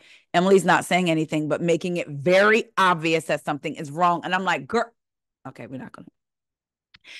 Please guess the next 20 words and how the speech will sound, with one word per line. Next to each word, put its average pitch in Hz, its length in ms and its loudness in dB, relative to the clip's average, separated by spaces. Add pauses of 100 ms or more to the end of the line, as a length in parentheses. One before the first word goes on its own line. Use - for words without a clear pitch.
(280)
Gina 220 220 4
says, 175 200 0
"Well, 180 100 6
I 202 100 8
think 220 220 2
everything's 160 460 2
great." 156 420 4
And 143 140 -2
it's - 160 -10
silence. 127 560 -6
Then 180 200 -4
Gina 170 260 -2
says 156 220 -2
to - 120 -4
Emily, 160 360 -2
"Did 160 220 0
you 165 100 -2
lose 175 240 2
your 170 120 -2
steam?" 196 500 -4